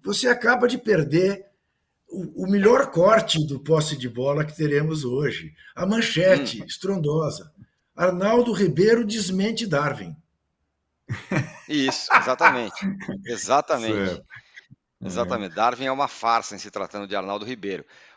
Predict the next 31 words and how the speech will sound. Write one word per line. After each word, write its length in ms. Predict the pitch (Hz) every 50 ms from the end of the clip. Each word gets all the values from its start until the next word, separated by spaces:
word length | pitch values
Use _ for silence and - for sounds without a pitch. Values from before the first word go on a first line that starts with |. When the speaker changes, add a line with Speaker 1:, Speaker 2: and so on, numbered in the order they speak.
| _ _
Speaker 2:
Ó, 300 | 139 165 170 143 110 - 123
Speaker 1:
É. 280 | 113 104 104 98 85 78 -
Speaker 2:
a 120 | 147 160
enquete 360 | 165 156 - 196 208 196 -
tá 80 | - 196
ficando 280 | - 202 - 226 233 202
sem 200 | - - 190 151
graça 260 | 135 139 139 123 -
esse 60 | -
negócio 260 | 123 120 113 117 107
de 80 | 101 120
enquete, 300 | 113 - 160 170 165 -
porque 140 | 147 - 175
o 60 | 156
Trajano, 360 | - 175 165 143 143 165 175
primeiro 220 | 156 165 180 190 -
que 80 | -
ele 80 | 190 196
descobre 580 | 165 - - - - 156 165 170 165 160 156
já 220 | 127 123 135 143 143
quem 240 | - - 143 151 143
que 120 | - 147
vai 180 | 127 143 147 143
votar, 460 | 123 147 - - 139 135 131 131 127
Speaker 1:
<laughs> 80 | 123
Speaker 2:
quem 120 | 123 135 131
que 100 | - 120
vai 140 | 120 127 120
ser 140 | - 139
mais 200 | 127 123 127 117
votado. 540 | 104 127 131 - _ 98 90 76 60 - 64